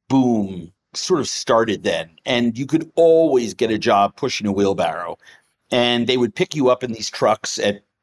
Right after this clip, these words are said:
five thirty, six in the morning at your house, and they'd drop you off at three thirty, four in the afternoon.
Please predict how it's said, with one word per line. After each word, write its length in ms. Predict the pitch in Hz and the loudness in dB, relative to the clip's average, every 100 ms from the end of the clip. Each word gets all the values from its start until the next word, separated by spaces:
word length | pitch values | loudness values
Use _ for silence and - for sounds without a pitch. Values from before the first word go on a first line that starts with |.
| _ _ | _ _
five 280 | 127 110 110 | 0 0 0
thirty, 280 | 123 110 107 | -2 -2 -4
six 320 | - 113 - | -8 -10 -8
in 60 | 120 | -4
the 60 | |
morning 480 | 113 104 101 104 - _ | -2 0 0 -2 -6 _
at 160 | - 120 | -4 -2
your 140 | 120 | -2
house, 460 | 135 98 85 - - _ _ _ _ | 0 0 0 -4 -12 _ _ _ _
and 240 | 127 127 123 | -2 0 0
they'd 160 | 123 | 0
drop 320 | - 101 - | 0 0 0
you 160 | 170 143 | 0 0
off 320 | 101 113 - | 2 2 0
at 120 | 117 | -6
three 240 | - 123 117 | -6 -6 -4
thirty, 280 | 123 117 127 | -2 -2 -2
four 260 | - 107 | -2 -2
in 60 | 110 | -2
the 140 | 113 | 0
afternoon. 760 | 104 104 147 104 92 92 101 | -2 -2 -6 -6 -6 -6 -6